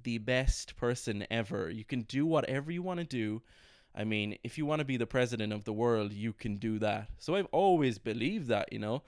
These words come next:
So I've kind of built up, up this image of myself since I was younger, um, that I could do whatever I want. And that's fucking amazing. That's a massive positive.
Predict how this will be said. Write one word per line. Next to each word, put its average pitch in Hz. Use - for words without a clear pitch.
So 131
I've 123
kind 185
of 143
built 151
up, 139
up 135
this 127
image 131
of 110
myself 113
since 110
I 107
was 104
younger, 110
um, 107
that 139
I 156
could 131
do 139
whatever 113
I 104
want. 107
And 135
that's 165
fucking 135
amazing. 113
That's 113
a 135
massive 123
positive. 110